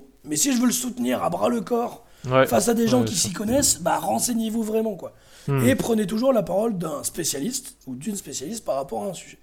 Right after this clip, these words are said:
Speaker 1: Euh, <clears throat> par exemple, je voulais aussi parler donc de C'est une autre histoire, la chaîne de Manon Bril, qui est passionnante, que moi j'adore. Elle a fait une vidéo hyper intéressante sur les erreurs sexistes de l'archéologie. Sexisme archéologie.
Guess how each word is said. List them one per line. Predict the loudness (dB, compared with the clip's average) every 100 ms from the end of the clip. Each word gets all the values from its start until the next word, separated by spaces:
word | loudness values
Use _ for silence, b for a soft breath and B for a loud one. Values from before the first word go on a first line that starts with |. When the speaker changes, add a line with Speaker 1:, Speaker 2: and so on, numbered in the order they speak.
| b b b b -6
Speaker 1:
Euh, | -2 -2 -4 -12 -10
<clears throat> | -10 -12 -10
par | 2 4
exemple, | 4
je | 2
voulais | 0
aussi | 0 -2
parler | 0 0
donc | -2 -6
de | -4
C'est | -4 -2
une | -2
autre | -4
histoire, | -4 -4
la | -4
chaîne | -6 -6
de | -4
Manon | -4 -4
Bril, | -4 -6
qui | -8
est | -8
passionnante, | -8 -6 -8 -10
que | -10
moi | -10
j'adore. | -6 -4 -4 -8 -16 B B B
Elle | -4
a |
fait | 0
une | 2
vidéo | 0 0 -2 -2 -2
hyper | -2 0 -2
intéressante | -2 -4 -4 -4
sur | -4
les | -4 -2
erreurs | -2 -2
sexistes | -4 -2 -4 -4
de | -6
l'archéologie. | -8 -8 -6 -6 -8 -16 _ _ _
Sexisme | -12 -8 -8 -8
archéologie. | -10 -10 -16 -18